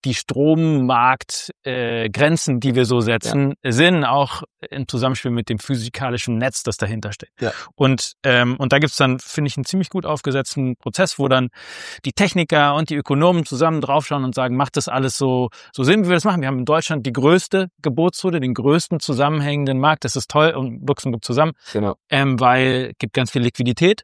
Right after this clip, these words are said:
Speaker 1: positiv, ja, also alle Händler müssen sich keinen Gedanken machen über den Netz und die Netzbeschränkungen und die Nord-Süd-Engpässe und welche Engpässe auch immer und Loop-Flows, die dahinter stehen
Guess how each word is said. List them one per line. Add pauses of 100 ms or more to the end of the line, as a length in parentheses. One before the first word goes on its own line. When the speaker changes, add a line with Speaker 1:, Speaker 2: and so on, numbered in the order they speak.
Speaker 1:
positiv,
ja,
also
alle
Händler
müssen
sich
keinen
Gedanken
machen
über
den
Netz
und
die
Netzbeschränkungen
und
die (460)
Nord-Süd-Engpässe
und
welche
Engpässe
auch
immer
und
Loop-Flows,
die
dahinter
stehen